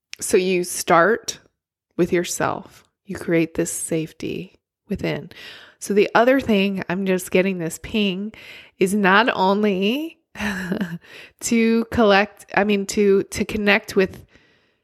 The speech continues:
with the people in your life,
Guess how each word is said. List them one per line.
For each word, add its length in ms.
with 580
the 80
people 640
in 180
your 140
life, 680